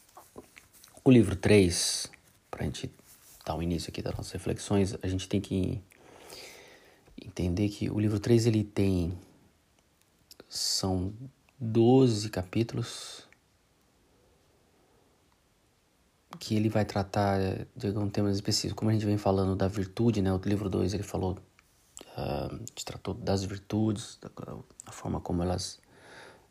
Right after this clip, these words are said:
eh, se comportam, né? A questão da disposição do caráter, da questão da, da, das escolhas.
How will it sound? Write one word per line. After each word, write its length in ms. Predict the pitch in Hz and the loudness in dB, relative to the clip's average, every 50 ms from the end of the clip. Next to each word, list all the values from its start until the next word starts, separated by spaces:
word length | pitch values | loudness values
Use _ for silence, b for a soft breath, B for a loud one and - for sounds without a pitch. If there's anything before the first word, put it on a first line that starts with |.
| _ _ - | _ _ -12
eh, 340 | - - - - - - - - - - 101 | -8 -6 -4 -4 -4 -6 -6 -8 -8 -10 -8
se 140 | - - - | -8 -8 -4
comportam, 640 | - - - - - 110 113 110 101 95 95 92 | -4 -4 -4 2 6 8 8 8 6 6 2 0
né? 140 | 92 95 92 | 2 2 0
A 60 | 87 | 0
questão 240 | 87 - - - 90 | -2 -4 -4 -4 -2
da 60 | 92 | -2
disposição 420 | 92 - - - 98 95 - 95 | -4 -4 -4 -4 -4 -2 -2 -2
do 60 | 85 90 | -4 -2
caráter, 800 | - 104 98 95 90 92 95 98 95 92 95 - - - - 87 | 0 0 2 2 4 2 4 2 2 0 -2 -6 -8 -6 -6 -6
da 140 | 92 - | -8 -8
questão 300 | - - 101 - - 87 | -8 -8 -8 -6 -6 -4
da, 120 | 85 85 82 | -4 -4 -4
da, 260 | 82 82 73 - 110 - - _ _ B B B B B B B B B B B B B B B B B B B _ _ | -4 -4 -6 -6 -8 -12 -16 _ _ B B B B B B B B B B B B B B B B B B B _ _
das 160 | - - - | -10 -8 -6
escolhas. 720 | 107 104 90 - - - - 98 104 104 104 92 - - | -4 -4 -6 -6 -4 0 0 2 4 4 2 0 -2 -6